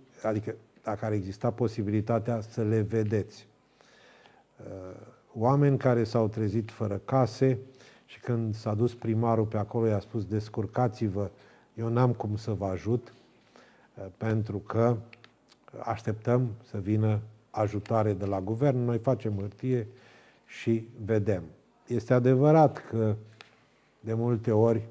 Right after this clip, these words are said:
casele acestea sunt neasigurate pentru asemenea dezastre. Acea poliță, care nu este foarte scumpă, dar la fel de adevărat este că e în sarcina primarului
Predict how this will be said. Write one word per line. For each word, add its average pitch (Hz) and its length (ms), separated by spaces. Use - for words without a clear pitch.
casele 113 420
acestea 104 640
sunt 107 340
neasigurate 101 1040
pentru 104 480
asemenea 104 580
dezastre. 98 420
Acea 113 280
poliță, 98 500
care 135 260
nu 123 140
este 110 280
foarte 107 360
scumpă, - 520
dar 98 160
la 95 160
fel 143 260
de 131 80
adevărat 101 720
este 104 420
că 113 300
e 107 100
în 101 100
sarcina 120 640
primarului 113 1000